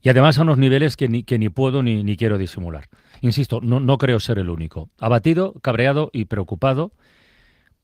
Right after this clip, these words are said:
por lo que está ocurriendo, pero sobre todo por lo que está haciendo el Partido Popular. Bueno, y no solo el Partido Popular, con la tragedia de Valencia. No, no hablo de la política en general, ¿eh? De si se tiran los trastos a la cabeza, de si todos son iguales, no, no, no.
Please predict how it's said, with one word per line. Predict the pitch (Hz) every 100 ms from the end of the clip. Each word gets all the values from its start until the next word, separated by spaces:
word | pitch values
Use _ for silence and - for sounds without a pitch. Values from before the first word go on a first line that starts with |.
| _ _
por | 131
lo | 123
que | 120
está | 117 170
ocurriendo, | 156 139 147 156
pero | 143
sobre | 123 123 117
todo | 135 147
por | 131 120
lo |
que | 107
está | -
haciendo | 113 131 120
el |
Partido | 107 98 107 95
Popular. | 87 87 76 -
Bueno, | - 123
y | 110
no | 113
solo | 120 98
el | 92
Partido | 92 101 95
Popular, | 90 101 147
con | 131
la | 107
tragedia | 98 85 120 107
de | 95
Valencia. | 85 82 - - _ _ _ _ _
No, | - 156
no | 165 180
hablo | 180 180
de | 160
la |
política | 135 139 156 147
en | 135
general, | 120 110 90 82
¿eh? | 170
De | 123
si | 101
se | -
tiran | 95 127 120
los | 104
trastos | 127 110 104
a | 107
la |
cabeza, | 98 95 165 147
de | 113
si | 113
todos | 120 120
son | 123 110
iguales, | 127 143 110
no, | 123
no, | 113
no. | 104 85